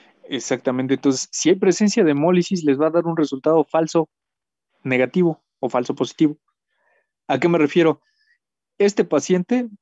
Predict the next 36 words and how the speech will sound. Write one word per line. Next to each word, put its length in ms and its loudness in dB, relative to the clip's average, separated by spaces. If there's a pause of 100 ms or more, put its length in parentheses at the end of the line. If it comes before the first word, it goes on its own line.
el 260 0
paciente 380 0
número 280 2
once 300 2
que 180 -2 (380)
presentó 520 0
o 120 -2
se 140 -4
salió 260 2
totalmente 540 -2
de 100 0
los 140 2
valores 640 2
del 320 -2
límite 340 2
superior, 480 2 (1500)
es 140 0
un 80 2
paciente 380 0
que 80 2
tiene 560 2
buenos 380 0
niveles 320 2
de 80 2
creatinina. 600 0
Vean 240 2 (360)
ese 280 0
mismo 360 0
punto, 420 0
pero 200 2
de 80 2
la 140 2
línea 320 2
azul, 300 0 (120)
sin 220 -2
hemólisis, 580 0